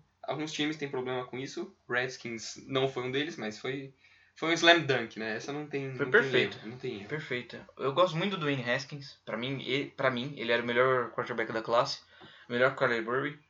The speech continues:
Speaker 2: apesar do Kyler Murray ter mais, é, possibilidade nessa N F L moderna, ele consegue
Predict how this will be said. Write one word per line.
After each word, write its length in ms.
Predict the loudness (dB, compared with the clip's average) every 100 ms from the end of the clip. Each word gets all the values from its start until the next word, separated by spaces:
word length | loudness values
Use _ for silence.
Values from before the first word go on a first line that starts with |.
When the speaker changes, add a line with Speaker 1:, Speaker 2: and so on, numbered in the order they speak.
| _
Speaker 2:
apesar 340 | -8 -2 0 0
do 100 | -2
Kyler 280 | -4 -2 -2
Murray 200 | -4 -4
ter 120 | -2
mais, 840 | 0 0 0 -4 -6 -8 -10 -10 -6
é, 140 | -6
possibilidade 1080 | -6 -6 -4 -2 -4 6 6 6 2 -8 -12 -20 _
nessa 380 | -8 -4 -4 -6 -12 _ _
N 120 | -8
F 100 | -2 0
L 80 |
moderna, 440 | 0 4 4 4 -2
ele 120 | -6
consegue 500 | -8 -6 -6 -6 -10